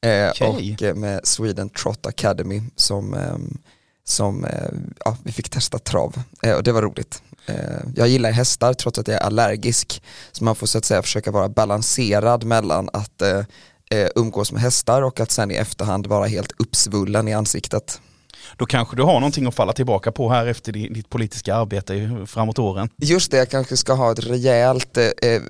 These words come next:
Speaker 1: eh, en rejäl allergimedicin och starta en häst, eh, en travgård, <laughs>
Speaker 2: Ja,
Speaker 1: eller
Speaker 2: precis.
Speaker 1: travverksamhet.
Speaker 2: Ol-,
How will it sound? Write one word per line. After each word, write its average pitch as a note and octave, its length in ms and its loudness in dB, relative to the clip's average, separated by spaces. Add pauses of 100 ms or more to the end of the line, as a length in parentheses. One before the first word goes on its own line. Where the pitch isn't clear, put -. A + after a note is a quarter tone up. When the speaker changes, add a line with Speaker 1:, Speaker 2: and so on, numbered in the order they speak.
Speaker 1:
eh, A2+ 240 2
en G2+ 340 -2
rejäl B2+ 480 4
allergimedicin B2 800 0
och G#2 60 -8
starta A2+ 240 -2
en A2+ 60 -6
häst, B2 440 -2
eh, G#2 220 2
en A2 120 -2
travgård, B2 920 2
<laughs> G3+ 60 6
Speaker 2:
Ja, B2+ 140 4
Speaker 1:
eller B2 100 4
Speaker 2:
precis. B2+ 280 2
Speaker 1:
travverksamhet. A#2 680 2
Speaker 2:
Ol-, C3 140 0